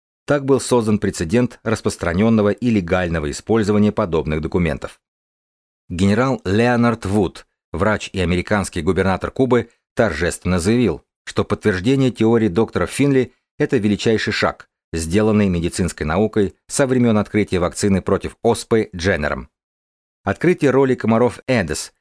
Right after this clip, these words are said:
в распространении желтой лихорадки принесло Уолтеру Риду известность и славу. Многие институты получили его имя. В тысяча девятьсот втором году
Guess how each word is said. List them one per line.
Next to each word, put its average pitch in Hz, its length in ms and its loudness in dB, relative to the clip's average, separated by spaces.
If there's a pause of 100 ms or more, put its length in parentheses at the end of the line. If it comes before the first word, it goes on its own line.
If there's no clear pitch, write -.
в 90 60 -4
распространении 92 800 0
желтой 87 300 0
лихорадки 110 580 -2 (240)
принесло 117 440 2
Уолтеру 90 540 0
Риду 120 360 2
известность 98 640 -2
и 104 80 -4
славу. 64 420 -4 (540)
Многие 90 440 2
институты 110 480 -2
получили 82 480 -2
его 90 240 0
имя. 101 420 0 (640)
В - 120 -16
тысяча 165 260 0
девятьсот 135 360 0
втором 120 380 0
году 73 340 -4